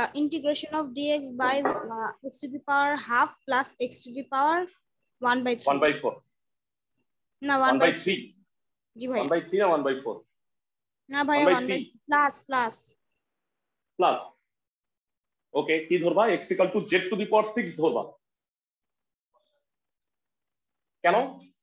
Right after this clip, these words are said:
Speaker 1: লসাগু।
Speaker 2: লসাগু। x equal to z to the power six। dx six z five dz। six z five dz।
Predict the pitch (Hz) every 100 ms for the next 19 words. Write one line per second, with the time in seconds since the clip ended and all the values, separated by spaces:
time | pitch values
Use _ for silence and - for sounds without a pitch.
0 | _ _ _ _ _ _ _ _ _ _
1 | _ _ _ 247 247 254 277 277 320 226
2 | _ _ _ _ _ _ 127 156 - 110
3 | 95 - _ _ - 160 - 196 196 196
4 | 196 165 165 170 180 180 175 - 123 -
5 | - - _ _ _ _ _ _ _ _
6 | _ _ - 185 190 233 - - 196 190
7 | - - 180 - 190 214 220 - - 156
8 | 127 98 - _ _ _ _ _ _ _
9 | _ _ _ _ _ _ _ _ _ _
10 | _ _ _ _ _ _ _ _ _ _
11 | _ _ _ _ _ _ _ _ _ _
12 | 185 196 - - 165 170 - 185 180 165
13 | 156